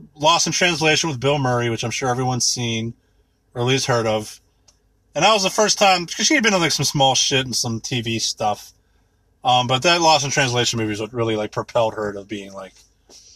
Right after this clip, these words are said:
"This kid's got some acting chops." Um, but yeah, Lost in Translation's cool. It's her and Bill Murray.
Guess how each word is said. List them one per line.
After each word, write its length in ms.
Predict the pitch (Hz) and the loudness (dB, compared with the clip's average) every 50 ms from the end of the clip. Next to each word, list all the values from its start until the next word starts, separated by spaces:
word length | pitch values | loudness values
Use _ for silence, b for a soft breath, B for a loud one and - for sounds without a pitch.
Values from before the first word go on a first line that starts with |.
| B B B B B _ _ _ - | B B B B B _ _ _ -8
"This 160 | 120 113 - | -4 -4 -2
kid's 240 | - - 147 135 123 | 0 2 0 2 2
got 200 | 127 135 131 - | 2 2 2 2
some 140 | - 127 120 | 0 0 2
acting 400 | 135 147 160 156 - 147 135 127 | 4 4 2 2 0 -2 -2 -2
chops." 720 | 120 - 147 131 123 123 123 - - - - - - - - _ _ _ _ _ _ _ _ _ _ _ _ _ _ - | 0 2 4 4 4 4 2 0 -2 -6 -6 -6 -8 -10 -14 _ _ _ _ _ _ _ _ _ _ _ _ _ _ -2
Um, 400 | 131 123 127 127 123 123 120 - _ _ _ _ - | 0 2 2 2 0 -2 -6 -10 _ _ _ _ -6
but 100 | 220 247 | -2 2
yeah, 140 | 285 262 175 | 2 4 4
Lost 260 | 175 226 254 - - | 4 4 2 0 -2
in 60 | 202 | -2
Translation's 500 | 220 214 196 190 190 214 - 175 139 - | 0 0 2 2 2 2 0 -2 -4 -4
cool. 300 | - - 143 151 160 160 | -2 -2 0 0 0 -2
It's 100 | 147 - | -2 -2
her 80 | 156 160 | -2 0
and 140 | 165 156 | 0 0
Bill 140 | 143 156 151 | 0 0 0
Murray. 440 | 139 135 135 135 139 143 143 147 | 2 2 2 2 2 0 0 -2